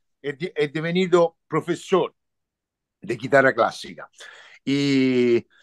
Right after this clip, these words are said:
Y estudié un poquito con él, después un año y medio me ha dicho, "Mira, tú puedes, puedes enseñar guitarra". Entonces he empezado a enseñar guitarra y vivir con, con la música, ¿no? Y después he tenido, eh, un,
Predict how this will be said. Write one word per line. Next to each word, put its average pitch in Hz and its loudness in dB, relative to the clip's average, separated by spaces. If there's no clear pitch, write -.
Y 160 4
estudié 180 6
un 175 4
poquito 175 0
con 180 2
él, 202 0
después 165 -4
un 185 -2
año 196 0
y 185 -2
medio 190 -2
me 180 -6
ha 175 -2
dicho, 170 -12
"Mira, 180 -2
tú 214 -4
puedes, 202 2
puedes 185 -2
enseñar 165 -2
guitarra". 82 -14
Entonces 185 0
he 180 6
empezado 175 2
a 160 0
enseñar 170 -6
guitarra 185 -2
y 139 0
vivir 160 -4
con, 156 -10
con - -6
la 147 2
música, 185 -4
¿no? 214 -16
Y 139 -8
después 202 2
he 196 2
tenido, 165 -2
eh, 147 0
un, 139 -8